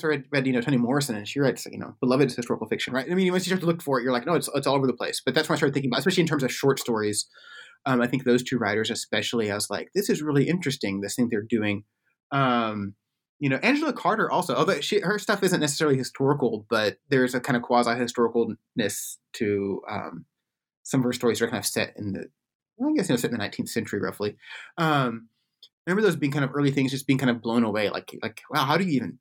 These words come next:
do this? Like, this is just, I don't," you know, it, it felt like a, an impossible thing to do. Um,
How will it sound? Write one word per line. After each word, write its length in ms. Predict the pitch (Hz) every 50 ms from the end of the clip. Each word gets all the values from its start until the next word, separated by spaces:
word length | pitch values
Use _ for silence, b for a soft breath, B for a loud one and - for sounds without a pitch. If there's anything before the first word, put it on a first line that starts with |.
| _ -
do 160 | - 120 147
this? 260 | 139 - - - - -
Like, 120 | - -
this 160 | 139 139 143
is 180 | 135 120 120 -
just, 320 | 101 85 - - - - _ _ -
I 80 | 127 120
don't," 180 | 113 107 110 - _ _ _ -
you 80 | 120 110
know, 100 | 107 -
it, 280 | 85 98 117 120 -
it 100 | 135 139
felt 160 | - - 156
like 100 | 147 -
a, 140 | 143 117 - -
an 60 | 139
impossible 560 | 131 120 123 120 131 123 120 - - - 117
thing 300 | - - - 113 110 104
to 100 | - -
do. 260 | 98 - - - - - B B B B B B B B B B -
Um, 680 | 143 143 139 131 127 123 120 117 113 104 104 110 107